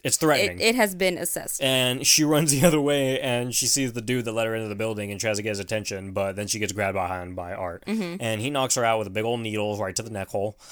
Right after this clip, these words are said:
Speaker 2: <laughs>
Speaker 1: And, uh,
Speaker 2: Right
Speaker 1: she
Speaker 2: in the
Speaker 1: wakes
Speaker 2: neck
Speaker 1: up
Speaker 2: hole.
Speaker 1: strapped to a chair with her mouth duct taped.
Speaker 2: Mm-hmm.
Speaker 1: So we see what's inside of Art's bag at this point.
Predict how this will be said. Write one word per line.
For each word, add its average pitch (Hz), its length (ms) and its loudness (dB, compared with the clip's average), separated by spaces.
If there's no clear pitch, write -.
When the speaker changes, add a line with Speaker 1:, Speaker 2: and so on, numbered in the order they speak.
Speaker 2:
<laughs> - 180 4
Speaker 1:
And, 110 300 0
uh, 110 220 2
Speaker 2:
Right - 80 0
Speaker 1:
she 196 120 4
Speaker 2:
in 180 60 4
the - 60 0
Speaker 1:
wakes 170 220 6
Speaker 2:
neck 175 100 6
Speaker 1:
up 175 80 2
Speaker 2:
hole. 165 60 8
Speaker 1:
strapped 120 340 0
to 123 120 0
a 104 60 -2
chair 110 520 0
with 98 180 -2
her 101 100 -4
mouth 104 320 -2
duct 110 180 -4
taped. 90 400 -6
Speaker 2:
Mm-hmm. 185 320 -4
Speaker 1:
So 120 460 4
we 143 120 -4
see 220 420 2
what's 180 240 -2
inside 151 280 2
of 127 100 -4
Art's 143 220 0
bag 123 260 0
at 120 80 -6
this 117 120 2
point. 101 400 -4